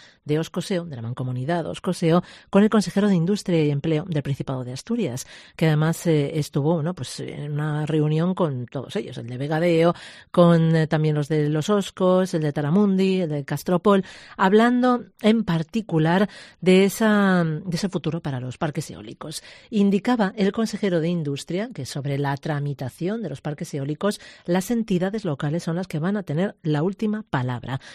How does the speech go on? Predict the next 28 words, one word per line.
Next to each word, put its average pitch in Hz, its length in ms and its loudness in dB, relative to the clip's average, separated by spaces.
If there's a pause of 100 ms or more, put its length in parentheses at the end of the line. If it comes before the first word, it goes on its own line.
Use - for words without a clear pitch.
(120)
puesto 165 200 -2
que 143 60 -2
es - 80 -6
algo 139 120 -2
que 143 80 -2
también 127 260 -6
preocupa, 120 440 -8
sobre 127 240 -6
todo 131 180 -6
en 135 60 -6
la 123 80 -8
zona 151 220 -2
del 135 120 -4
occidente, 143 600 -2 (220)
donde 156 280 -2
están 147 260 -6
programados 139 640 -4
un 185 160 0
buen 139 260 -2
número 175 420 -4
de 175 260 2 (280)
postes - 500 -4
eólicos, 123 340 -4
bueno, 160 160 0
de 117 120 -2
molinos 135 400 -2
de - 80 -20
viento. - 260 -20